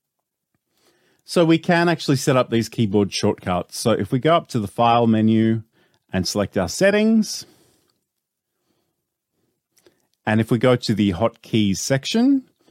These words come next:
uh, the best way I found to actually filter for this, because this will give you every option, uh, in, uh, in O B S Studio, is actually to search for the word next.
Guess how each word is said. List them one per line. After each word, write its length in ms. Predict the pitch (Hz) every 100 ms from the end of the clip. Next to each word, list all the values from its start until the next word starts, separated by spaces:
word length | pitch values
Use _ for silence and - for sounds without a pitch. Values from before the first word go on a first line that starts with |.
| _ _ _ _ _ _ _
uh, 160 | 143 147
the 140 | 156
best 340 | 180 320 - -
way 140 | 269
I 160 | 185 180
found 400 | - 170 156 139
to 80 | 143
actually 300 | 135 156 135
filter 420 | - 135 - 151
for 160 | -
this, 240 | 117 143 -
because 420 | 151 131 113 -
this 200 | 131 123
will 60 | 139
give 200 | 117 110
you 200 | 104 104
every 560 | 107 95 110 104 101 98
option, 500 | 101 98 - 104 98
uh, 140 | - 90 -
in, 380 | 117 107 98 101
uh, 340 | 95 92 95 - -
in 140 | 107
O 100 | 101
B 100 | 101
S 120 | 98
Studio, 420 | - 131 113 101
is 100 | 101
actually 300 | 110 - 131
to 100 | 98
search 320 | 92 104 98 -
for 80 |
the 80 | 92
word 380 | 90 90 90 82
next. 720 | 95 135 202 - - - -